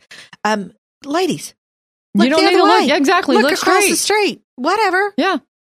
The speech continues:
Speaker 2: You, you don't open that door. And in fact, that's what, uh, Song of Solomon, we've read it several times. We'll read it some more about that. T-, you know, don't,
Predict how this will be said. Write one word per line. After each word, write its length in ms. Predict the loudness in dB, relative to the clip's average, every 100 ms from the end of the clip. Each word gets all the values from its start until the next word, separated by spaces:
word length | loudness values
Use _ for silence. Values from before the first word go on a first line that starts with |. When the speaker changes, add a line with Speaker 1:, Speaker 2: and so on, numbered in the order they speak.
| _ _ _
Speaker 2:
You, 120 | -4 -2
you 140 | -2
don't 340 | 0 0 0 -2
open 360 | 0 0 2 0
that 180 | 0 0
door. 360 | 0 0 -2 -4
And 100 | 0 0
in 80 |
fact, 180 | 0 0
that's 140 | -2 -2
what, 160 | 0 0
uh, 200 | 0 0
Song 200 | 0 0
of 40 |
Solomon, 340 | 0 0 0
we've 200 | -2 -2
read 120 | 0 -2
it 120 | -2
several 200 | -4 -2
times. 280 | -2 -2 -2
We'll 180 | -2
read 140 | -2 -2
it 80 | -4
some 200 | -6 -4
more 280 | -2 0 -2
about 280 | -2 -4
that. 140 | -6 -4
T-, 240 | -6 -4
you 120 | -4
know, 220 | -2 -2 -4
don't, 420 | -4 -2 -2